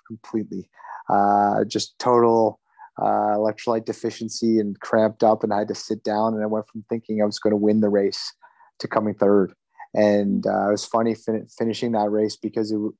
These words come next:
a-, at that point, it was probably the biggest result of my career. Uh, I finished, and my swan year was there. A guy named John Adams, he's a Canadian guy. Uh, we couldn't have been more opposite on the emotional spectrum. Uh,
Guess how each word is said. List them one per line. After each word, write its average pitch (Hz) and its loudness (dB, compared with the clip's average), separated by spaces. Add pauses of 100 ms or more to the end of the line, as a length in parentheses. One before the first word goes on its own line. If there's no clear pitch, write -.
a-, 110 0
at 113 0
that 110 0
point, 117 -6
it - -6
was 107 -8
probably 113 -2
the 104 -6
biggest 107 -6
result 104 -2
of 104 -10
my 98 -8
career. 107 2 (420)
Uh, 101 2 (100)
I 107 -6
finished, 123 -4
and 110 -6
my 104 -4
swan 110 0
year 110 2
was 107 -2
there. 104 2 (320)
A 107 -4
guy 107 -2
named 107 -4
John 104 -4
Adams, 104 -6
he's - -16
a - -20
Canadian 107 2
guy. 101 4 (560)
Uh, 104 4
we 117 -2
couldn't 147 -2
have 139 2
been 127 -4
more 131 2
opposite 120 -8
on 113 -6
the 113 -4
emotional 110 -2
spectrum. 107 -4 (360)
Uh, 104 4